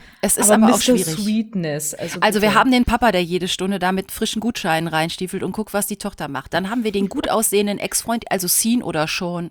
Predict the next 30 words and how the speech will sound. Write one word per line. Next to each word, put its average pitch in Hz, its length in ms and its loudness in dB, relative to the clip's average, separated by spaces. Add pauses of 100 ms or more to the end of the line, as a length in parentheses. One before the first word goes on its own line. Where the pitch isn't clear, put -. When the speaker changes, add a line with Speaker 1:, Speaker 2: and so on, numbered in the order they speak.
Speaker 1:
Fellows. - 680 -4 (420)
Dann 233 280 4
kam 226 200 2
auch 196 180 0
noch 196 180 -2
eine 175 200 -6
Studienfreundin 269 920 -2 (240)
von 247 240 -4
Speaker 2:
Ah 247 40 0
ja, 262 120 2
die 233 80 4
Speaker 1:
Julia. 202 140 4
Speaker 2:
Maria, 196 320 2
ja. 175 420 -2
Speaker 1:
Maria 196 200 4 (200)
Speaker 2:
Maria. 208 160 8
Speaker 1:
Gonzalez. 180 840 2 (380)
Speaker 2:
<laughs> 233 40 2 (960)
Speaker 1:
Genau, 202 220 4
und 233 140 0
dann 254 120 6
dieser 226 220 2
komische 233 420 0
Mister 208 320 0
Sweetness, 277 680 0 (120)
ähm, 202 580 2 (1800)
groß, 196 400 4
kräftig, 190 440 -2
dreißig, 170 540 2 (420)
Tarnanorak, 147 680 0